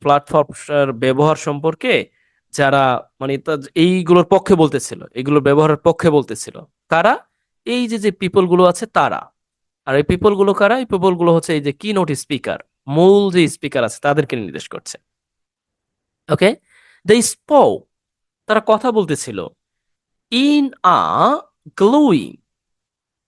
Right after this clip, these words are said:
in a glowing terms, মানে স্বাচ্ছন্দ্য বলতেছিল আর কি, দারুণ কিছু শব্দ চয়নে বলতেছিল, দারুণ ভাষায় বলতেছিল আর কি,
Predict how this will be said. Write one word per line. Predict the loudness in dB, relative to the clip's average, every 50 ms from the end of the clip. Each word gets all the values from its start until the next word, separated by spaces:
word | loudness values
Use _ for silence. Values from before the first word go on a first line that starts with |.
| _ _ _ _ _ _ _ _ _ _ _ _ _ _ _ _ _ _ -2
in | 0 2 4
a | 2 2 0 0 2
glowing | 4 4 4 4 2 0 0
terms, | 0 0 0 0 -2 -8 -16 -20 -20 _ -12
মানে | -10 -8 -8 -8 -10 -12 _ _ _ _ _ _ _ _ _ -4
স্বাচ্ছন্দ্য | -2 -2 -2 -2 0 0 2 4 4 4
বলতেছিল | 4 4 2 0 -2 -6 -8 -6 -8
আর | -8 -8
কি, | -10 -14
দারুণ | -8 -2 0 2 4 4 4 2 2 0 0 -4
কিছু | -6 -8 -10 -10 -6
শব্দ | -4 -4 -2 -2 -2 -2
চয়নে | -2 0 0 0 0 -2 -2
বলতেছিল, | -4 -6 -6 -8 -10 -12 -12 -12 -12 -14 -8
দারুণ | -4 0 0 2 2 2 0 0 -2
ভাষায় | -4 -6 -4 0 0 2 2
বলতেছিল | 2 0 -2 -4 -10 -14 -14 -14 -14 -14
আর | -14 -14
কি, | _ -20 -20